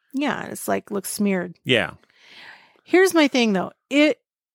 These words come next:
Speaker 1: if it come out blurry, was it, like, could you tell what it was? Even though it was blurry, you could still see what that image
Speaker 2: Yeah.
Speaker 1: was?
Speaker 2: Yeah, and in
Speaker 1: Okay.
Speaker 2: most cases, you can make it out.
Speaker 1: Okay.
Speaker 2: Now, he did produce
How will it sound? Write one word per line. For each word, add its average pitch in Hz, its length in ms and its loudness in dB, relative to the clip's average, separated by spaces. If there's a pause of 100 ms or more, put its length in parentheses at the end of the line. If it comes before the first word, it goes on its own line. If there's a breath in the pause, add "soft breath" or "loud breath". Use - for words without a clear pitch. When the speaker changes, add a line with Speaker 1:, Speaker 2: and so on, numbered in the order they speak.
(100)
Speaker 1:
if 294 220 2
it 311 100 -2
come 285 140 2
out 233 180 4
blurry, 220 460 4
was 214 360 2
it, 240 220 4 (600)
like, 220 220 0
could 214 220 0
you 220 120 0
tell 285 320 2
what 285 140 4
it 220 120 2
was? 233 840 -2
Even 240 240 4
though 220 100 8
it 202 60 4
was 208 140 2
blurry, 220 420 2
you 196 160 0
could 190 180 -12
still 254 480 -2 (560)
see 247 380 2
what 247 200 0
that 202 200 0
image 233 640 -2 (180)
Speaker 2:
Yeah. 233 420 4
Speaker 1:
was? - 280 -8 (180)
Speaker 2:
Yeah, 160 240 4
and 120 180 -4
in 151 180 2
Speaker 1:
Okay. 262 140 0
Speaker 2:
most 190 200 4
cases, 123 300 -2
you 135 120 0
can 117 180 -4
make 117 240 2
it 101 120 -2
out. 98 340 2 (140)
Speaker 1:
Okay. 226 320 0 (180)
Speaker 2:
Now, 160 120 4
he 147 160 0
did 202 280 -4
produce 139 580 0